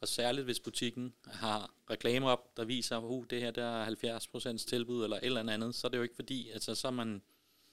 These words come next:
så har man jo en idé om, at der er nogle rigtig gode tilbud i den pågældende butik, og derfor så har man fundet et her, som så viser sig at være forkert, men som i hvert fald, øh, man stoler på er rigtigt.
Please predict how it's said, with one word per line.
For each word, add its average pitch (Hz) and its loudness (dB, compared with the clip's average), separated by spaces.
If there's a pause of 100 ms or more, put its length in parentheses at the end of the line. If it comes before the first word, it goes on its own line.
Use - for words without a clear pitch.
(140)
så - -2
har 131 6
man 135 4
jo 120 6
en 110 0
idé 147 4
om, 110 0
at 107 -8
der 113 2
er 117 4
nogle 110 2
rigtig 110 0
gode 113 0
tilbud 113 2
i 117 -6
den 110 -6
pågældende 110 -6
butik, 104 -2 (100)
og - -10
derfor 104 -6 (580)
så - -2
har 113 4
man 104 0
fundet 113 4
et 107 -2
her, 110 0 (240)
som 98 -4 (140)
så - -4
viser 120 -2
sig 110 2
at 98 -2
være 104 0
forkert, - 2
men 120 4 (680)
som 120 0
i 113 4
hvert 110 2
fald, 117 2
øh, 101 -2
man 104 -4 (640)
stoler 123 -2
på 113 -2
er 104 -2
rigtigt. - -10